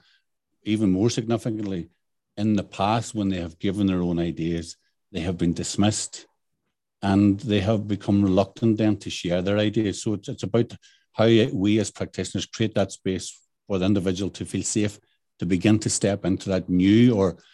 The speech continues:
renew that relationship with themselves, which is their own ideas, their own thoughts, and helping them feel secure that, well, we may not, um, in answering the question about the way forward, they may not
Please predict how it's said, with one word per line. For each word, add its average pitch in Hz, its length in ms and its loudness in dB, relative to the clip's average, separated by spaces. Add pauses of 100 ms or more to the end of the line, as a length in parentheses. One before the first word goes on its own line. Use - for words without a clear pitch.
(260)
renew 104 580 4
that 110 180 0
relationship 92 580 -4
with 101 180 -4
themselves, 92 500 -2
which 107 180 -4
is 95 120 -6
their 123 120 4
own 135 120 8
ideas, 95 400 2
their 101 100 -6
own 98 100 -2
thoughts, - 600 -4 (580)
and 101 420 0 (800)
helping 151 300 4
them 127 80 6
feel 123 200 0
secure 110 360 -4
that, 101 200 -2 (540)
well, 139 240 0 (640)
we 123 140 2
may 143 200 6
not, 135 200 6
um, 120 360 -2 (460)
in 113 140 -4
answering 139 340 0
the 120 100 2
question 110 380 -6
about 98 160 -4
the 92 80 -4
way 92 140 -2
forward, 101 360 -4
they 139 60 2
may 165 160 6
not 170 160 2